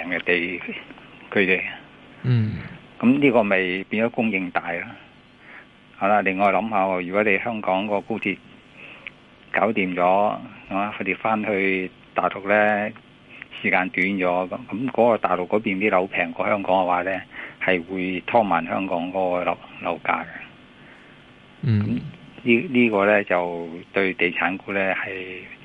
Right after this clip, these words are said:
Speaker 1: 係不利嘅，咁咪值得要留意下。
Speaker 2: 嗯。
Speaker 1: 但到而家為止呢，嗰個股市係好穩健，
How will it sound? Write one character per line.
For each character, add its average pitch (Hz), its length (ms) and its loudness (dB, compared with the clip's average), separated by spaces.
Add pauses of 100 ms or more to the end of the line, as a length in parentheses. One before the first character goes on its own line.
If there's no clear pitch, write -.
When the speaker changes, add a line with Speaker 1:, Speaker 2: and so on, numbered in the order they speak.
(340)
Speaker 1:
係 87 120 -2
不 101 140 2
利 87 100 2
嘅， 87 200 -4 (360)
咁 104 40 -8
咪 87 240 -4
值 - 180 -6
得 101 160 2
要 92 160 2
留 80 180 0
意 82 140 -6
下。 82 300 -2 (680)
Speaker 2:
嗯。 110 320 4 (1200)
Speaker 1:
但 113 140 2
到 131 120 4
而 101 180 2
家 139 140 4
為 92 240 0
止 104 80 -10
呢， 123 520 0
嗰 117 220 2
個 101 480 0
股 113 240 -6
市 - 220 -8
係 95 340 2
好 104 120 -4
穩 101 240 2
健， 87 360 -6